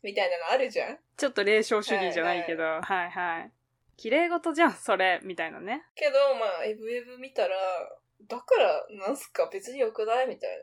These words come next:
Speaker 1: な。
Speaker 2: うん。
Speaker 1: 大事なことは大事にするし、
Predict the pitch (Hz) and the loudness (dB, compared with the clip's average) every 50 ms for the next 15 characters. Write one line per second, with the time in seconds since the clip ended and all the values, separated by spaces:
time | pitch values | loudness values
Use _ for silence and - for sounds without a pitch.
0 | - - 202 196 196 190 185 175 175 190 196 - 226 220 226 233 233 240 240 254 | -12 -10 -8 -8 -6 -6 -8 -10 -12 -16 -8 -4 0 0 2 2 0 -2 -6 -10
1 | 277 285 285 285 277 262 262 - 285 269 - 190 185 190 208 233 247 233 208 214 | -8 -6 -6 2 2 2 4 6 6 6 6 4 0 -2 -4 -6 -6 -8 -8 -10
2 | - 196 202 240 - - - 233 | -8 -4 -4 -4 -4 -4 -8 -4